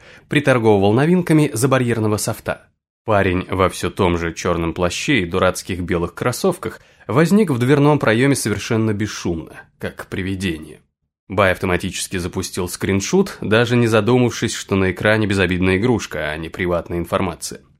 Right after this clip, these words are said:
Чен, сидящий в двадцатке, естественно, ничего не видящий, тут же покилял всех лучников Бая и двинул в атаку суровый клин из шести катапульт и стаи демонов.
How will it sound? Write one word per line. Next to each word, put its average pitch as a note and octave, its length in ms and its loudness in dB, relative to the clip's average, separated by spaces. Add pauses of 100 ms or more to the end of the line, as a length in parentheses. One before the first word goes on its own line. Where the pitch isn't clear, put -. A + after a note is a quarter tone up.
(360)
Чен, A2+ 280 2
сидящий G2+ 440 -2
в F#2+ 60 -4
двадцатке, C3 560 2
естественно, F#2+ 600 -2
ничего A2 500 2
не G#2+ 140 4
видящий, C3+ 420 -2
тут E3 320 4
же D#3 120 2
покилял A#2+ 440 2
всех - 320 -2
лучников G2 600 -2
Бая F3 340 4
и A#2 160 0
двинул G2+ 380 4
в G2 60 4
атаку B2+ 420 0
суровый A2 560 2
клин G#2 360 0
из - 200 -8
шести - 480 -8
катапульт A#2+ 580 -2
и G2+ 60 0
стаи F2+ 380 0
демонов. E2 580 -4